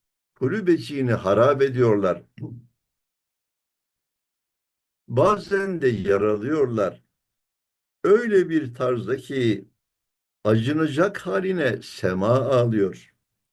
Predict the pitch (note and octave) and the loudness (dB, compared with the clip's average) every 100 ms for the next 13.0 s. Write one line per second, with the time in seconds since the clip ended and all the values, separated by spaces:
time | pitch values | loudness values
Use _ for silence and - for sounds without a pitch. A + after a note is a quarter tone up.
0 | _ D3 A3 G#3 D#3+ C#3 A#2+ B2 A#2+ C#3 | _ 2 4 4 2 0 0 -2 0 2
1 | E3 F#3+ A#3 _ _ _ _ _ D#3+ F#3+ | 2 0 -8 _ _ _ _ _ -2 -2
2 | E3+ C3 G3+ E3+ C3+ B2+ B2 A#2 A2 A2 | -2 -4 -2 0 0 0 2 2 2 2
3 | G#2+ G#2+ G2 - F#2 E2 A#2 B2+ - - | 4 4 2 -2 -10 -4 2 2 2 -8
4 | _ _ _ _ _ _ _ _ _ _ | _ _ _ _ _ _ _ _ _ _
5 | - F3+ A3 F#3+ E3+ E3 C#3 B2 - - | 4 6 8 6 6 2 0 -2 -8 -2
6 | C#3+ C3+ B2 B2+ A#2+ B2+ B2+ A#2 A2 - | -2 -2 -2 -2 0 2 2 2 -4 -12
7 | _ _ _ _ - - A#2+ B2+ C3+ B2+ | _ _ _ _ -20 -2 2 4 4 2
8 | B2 A#2 A2+ F3+ D#3+ B2+ B2+ A#2+ A#2 A#2 | 0 0 0 -2 -4 -4 -4 -2 -4 -2
9 | B2 A#2+ A#2+ A2+ A2 - _ _ _ _ | 0 2 2 0 -2 -10 _ _ _ _
10 | _ _ _ F2+ A#2+ C#3+ A#2 C#3+ C3+ C3 | _ _ _ -2 0 0 -2 -4 0 0
11 | E3 G3+ - C#3 C3 B2+ B2+ B2 B2 A#2+ | 2 -2 -4 -4 0 0 -2 -4 -6 -4
12 | B2+ A#2 A#2 B2 A#2+ A#2 A#2 A2+ A2 | -2 -2 -2 -4 -4 0 0 0 -6